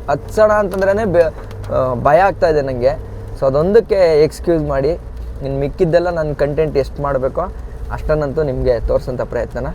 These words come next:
ಖಂಡಿತ ಮಾಡ್ತೀನಿ. Actually ನಾನು ನಿಮ್ಮನ್ನು ಇವಾಗ ಒಂದು ಜಾಗಕ್ಕೆ ಕರ್ಕೊಂಡ್ಬಂದಿದ್ದೀನಿ. So ಯಾವ ಜಾಗ ಅಂತಂದರೆ, ನಾನು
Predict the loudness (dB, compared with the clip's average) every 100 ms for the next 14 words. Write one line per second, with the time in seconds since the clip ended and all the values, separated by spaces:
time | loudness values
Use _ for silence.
0 | 0 0 0 -4 -6 -6 -8 -10 -12 -12
1 | -12 -6 -2 -2 0 -2 -2 -4 -2 0
2 | 0 -2 -4 0 2 0 0 0 0 0
3 | -2 0 -2 0 -4 -6 -4 -6 -8 -16
4 | -18 -20 -18 -4 -2 2 2 4 4 4
5 | 2 0 0 0 4 2 0 -10 -10 -10
6 | -10 -12 -12 -8 0 2 4 2